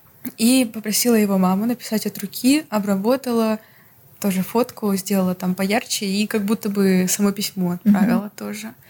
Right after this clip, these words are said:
Speaker 2: Красота.
Speaker 1: Вот. От
Speaker 2: Ну.
Speaker 1: маминого письма он даже расплакался. Очень,
Speaker 2: Как, ну,
Speaker 1: конечно.
Speaker 2: действительно, просто мне кажется, когда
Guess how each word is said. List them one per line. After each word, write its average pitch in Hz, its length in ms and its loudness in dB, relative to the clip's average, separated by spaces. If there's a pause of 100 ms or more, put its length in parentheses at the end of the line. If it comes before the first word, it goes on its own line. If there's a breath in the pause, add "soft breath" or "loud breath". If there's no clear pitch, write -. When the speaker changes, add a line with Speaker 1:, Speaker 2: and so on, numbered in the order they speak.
(160 loud breath)
Speaker 2:
Красота. 233 720 -4
Speaker 1:
Вот. 190 240 -4 (340 loud breath)
От 202 140 -2
Speaker 2:
Ну. 202 60 2
Speaker 1:
маминого 247 340 0
письма 220 400 -4
он 214 240 -2
даже 196 240 -12
расплакался. 202 800 -10 (300)
Очень, 220 500 2
Speaker 2:
Как, - 120 -20
ну, 247 60 2
Speaker 1:
конечно. 247 300 2
Speaker 2:
действительно, 208 500 -2
просто 208 400 -2 (320 loud breath)
мне 196 240 4
кажется, 202 400 0
когда 180 600 -2